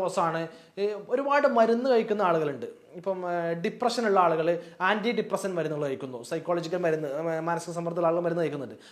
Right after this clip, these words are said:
ആ മരുന്നിൻ്റെ പാർശ്വഫലമായിട്ട് ഇറക്ടൈൽ ഡിസ്ഫങ്ഷൻസ് വരാം. അതുകൊണ്ട് അത് കുറേ കാലമായിട്ട് കഴിക്കുന്ന ആളുകൾക്ക് അതിൻ്റെ സൈഡ് എഫക്റ്റ് ആയിട്ട് വരാറുണ്ട്. സ്റ്റിറോയിഡ് കഴിക്കുന്ന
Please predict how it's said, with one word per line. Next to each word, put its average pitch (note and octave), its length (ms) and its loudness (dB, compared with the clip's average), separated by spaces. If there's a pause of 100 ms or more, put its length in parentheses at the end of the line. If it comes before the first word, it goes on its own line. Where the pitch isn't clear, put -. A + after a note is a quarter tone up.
(140)
ആ A#3 40 8 (140)
മരുന്നിൻ്റെ G#3 680 4
പാർശ്വഫലമായിട്ട് E3+ 1040 0
ഇറക്ടൈൽ F3+ 320 -2
ഡിസ്ഫങ്ഷൻസ് D3 460 -10
വരാം. A#2 160 -8 (300)
അതുകൊണ്ട് C#4 240 -2
അത് A#3 160 -2
കുറേ A#3+ 220 8
കാലമായിട്ട് G#3+ 380 4
കഴിക്കുന്ന F#3+ 320 0
ആളുകൾക്ക് F#3 260 0
അതിൻ്റെ G#3 220 0
സൈഡ് F3 160 0
എഫക്റ്റ് E3 200 -6
ആയിട്ട് D#3 180 -2
വരാറുണ്ട്. C3 340 -6 (320)
സ്റ്റിറോയിഡ് A#3+ 600 6
കഴിക്കുന്ന G3 320 4